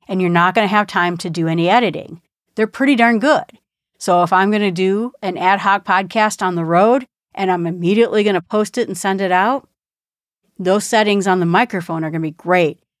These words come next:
for giving me a better sound without doing any editing. So this is my favorite mic. I really enjoy this mic, and I have no urge to <laughs> buy another mic, thank goodness, than the one I have. So there you have it, my tale of three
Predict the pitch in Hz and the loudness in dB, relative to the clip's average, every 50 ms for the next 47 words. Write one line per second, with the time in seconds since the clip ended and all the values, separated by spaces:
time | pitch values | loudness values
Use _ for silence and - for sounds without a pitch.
0 | _ _ _ _ - 175 165 151 196 208 254 240 220 220 214 202 180 160 185 185 | _ _ _ _ -10 -8 -4 -2 0 2 2 2 2 2 2 0 0 0 0 0
1 | 196 196 185 170 - - 226 220 208 190 170 165 165 160 165 170 - _ - 190 | 2 0 -4 -6 -4 -2 0 2 2 2 2 0 -2 -4 -6 -8 -4 _ 2 2
2 | 202 208 - 185 170 196 190 190 185 180 175 - 180 175 175 165 - - 214 233 | 2 2 0 -2 -2 -2 0 0 -2 -2 -4 -6 -4 -2 -4 -4 -2 0 0 0
3 | 202 185 156 143 - - - 170 _ _ _ _ _ _ _ _ _ _ _ _ | 0 -2 -6 -6 -12 -16 -20 -20 _ _ _ _ _ _ _ _ _ _ _ _
4 | _ _ _ _ _ _ _ _ - - 196 185 233 294 294 320 311 277 277 254 | _ _ _ _ _ _ _ _ -6 -4 0 2 2 2 2 0 0 0 0 0
5 | 233 - 247 240 226 240 220 220 214 214 214 208 _ - 190 208 208 208 208 208 | 2 2 0 2 2 0 0 2 2 2 2 0 _ 0 0 2 2 2 2 2
6 | 208 202 190 180 175 175 185 185 202 202 202 196 196 - 208 190 190 202 190 - | 2 2 0 0 -2 0 0 2 2 2 0 -2 -4 -2 0 0 0 0 -2 -6
7 | _ _ _ _ _ _ - 262 302 311 294 285 262 - _ - 269 254 - 302 | _ _ _ _ _ _ -2 0 0 2 0 0 -4 -6 _ -4 -4 0 2 2
8 | 262 226 214 214 226 233 240 - 196 208 226 240 220 - - - - 185 170 170 | 2 4 4 4 4 4 2 2 2 2 2 2 0 -6 -8 -8 -8 -8 -2 -2
9 | 202 220 220 220 208 190 185 185 196 190 185 180 170 165 156 175 185 - - _ | 0 2 2 2 2 4 4 2 2 2 0 -2 -2 -4 -4 -6 -8 -10 -18 _
10 | - 180 165 160 170 160 160 160 160 190 - - _ _ _ _ _ _ _ _ | -8 -8 -8 -6 -6 -6 -6 -6 -8 -8 -10 -16 _ _ _ _ _ _ _ _
11 | - 202 208 208 190 180 170 180 185 190 170 160 165 190 175 165 156 - - - | 0 2 4 4 4 4 2 2 2 2 2 0 0 0 -2 -2 -2 -4 -6 -10
12 | 196 190 _ _ _ _ _ _ _ _ - - 302 285 339 339 339 320 302 233 | -14 _ _ _ _ _ _ _ _ _ -12 -12 -2 0 2 2 2 2 2 2
13 | 208 170 156 147 139 - - _ _ _ _ _ _ - 180 175 170 165 - - | 2 2 0 -2 -4 -10 -12 _ _ _ _ _ _ -2 -2 -2 -2 -4 -2 0
14 | 185 190 196 196 196 202 180 160 170 170 - - - 262 285 294 294 285 | 2 4 4 4 2 2 0 0 -2 -4 -8 -6 -4 -2 0 0 -2 -4